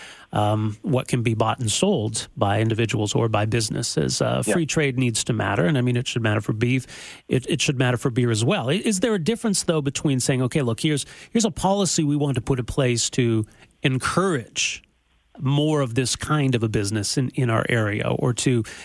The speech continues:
Speaker 1: give local businesses a, a leg up," as opposed to putting barriers in place to keeping stuff out?
Speaker 2: Yeah, you know, I think there is a difference. And legally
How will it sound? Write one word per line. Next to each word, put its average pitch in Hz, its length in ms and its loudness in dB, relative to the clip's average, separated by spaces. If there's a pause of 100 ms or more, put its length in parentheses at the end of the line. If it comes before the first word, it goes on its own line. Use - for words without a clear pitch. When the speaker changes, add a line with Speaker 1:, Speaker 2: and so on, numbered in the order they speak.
(180)
Speaker 1:
give 135 500 0
local 135 320 2
businesses 113 720 0
a, 110 180 0
a 117 120 2
leg 113 260 2
up," 156 260 0
as 120 140 2
opposed 131 540 0
to 123 160 2
putting 113 520 0
barriers 120 500 2
in 104 100 0
place 110 500 -2 (320)
to - 80 0
keeping 117 300 0
stuff 104 300 -2
out? 135 340 -2 (600)
Speaker 2:
Yeah, 156 240 2
you 131 140 -2
know, 143 100 2
I 127 180 0
think 170 240 -4
there 107 160 2
is 110 120 0
a - 20 -10
difference. 82 400 -4
And 110 220 -2
legally 131 380 0